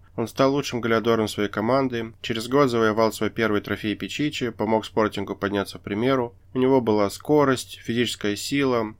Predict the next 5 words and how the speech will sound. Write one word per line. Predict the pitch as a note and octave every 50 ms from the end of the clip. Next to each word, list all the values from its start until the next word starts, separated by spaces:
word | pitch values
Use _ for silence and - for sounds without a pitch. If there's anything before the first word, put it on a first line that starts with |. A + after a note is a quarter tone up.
| -
отлично | - G#2+ G#2 - B2 B2+ A2+ - - G#2+ G#2 G2 F#2+
играл | F#3+ A2 G#2+ G2+ F#2+
головой, | F2+ G2 F#2+ G2 G2 G#2 A#2+ C#3+ D#3 D#3+ E3 - - -
убойно | A#2 A2 A#2 B2+ B2+ A#2+ A2 G#2 G2 G2
бил. | G2+ G#2+ C3 D3+ D#3 D3+ D3 D3+